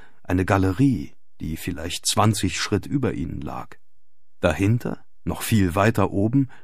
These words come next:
folgte eine weitere, und noch eine, und noch eine, im Halbdunkel kaum zu erkennen. Über all dem hing das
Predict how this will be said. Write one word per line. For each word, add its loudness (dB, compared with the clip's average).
folgte 4
eine 2
weitere, 0
und -8
noch 2
eine, -10
und -10
noch 0
eine, -10
im -4
Halbdunkel 4
kaum 2
zu -2
erkennen. -4
Über 6
all 4
dem 6
hing 6
das 4